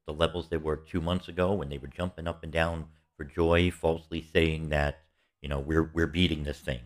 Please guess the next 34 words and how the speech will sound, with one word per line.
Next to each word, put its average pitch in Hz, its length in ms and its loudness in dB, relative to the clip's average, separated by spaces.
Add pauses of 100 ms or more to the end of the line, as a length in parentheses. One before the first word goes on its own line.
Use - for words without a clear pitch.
(200)
We're 71 100 -4
beating 76 380 -6
this 64 160 -14
thing." 62 180 -16 (1000)
And 80 280 -4
something 104 320 0
like 80 180 2
seventy 90 320 4
percent 82 400 -6
of 69 80 -16
the 73 80 -4
new 80 180 -2
cases 82 920 -2 (420)
that 80 100 -2
are 76 40 -10
being 73 320 -4
reported 80 640 0 (120)
are 85 460 0
of 73 220 -8
the 73 80 -8
new 85 200 4
variant. 73 680 2 (400)
I 76 100 -2
mean, 76 120 -2
there's 76 140 -12
still 78 260 -4
about 76 280 -2
thirty 78 260 2
percent 78 400 -10
of 69 60 -16
the 71 60 -8
people 76 420 -6
out 76 220 -8
there 76 340 -2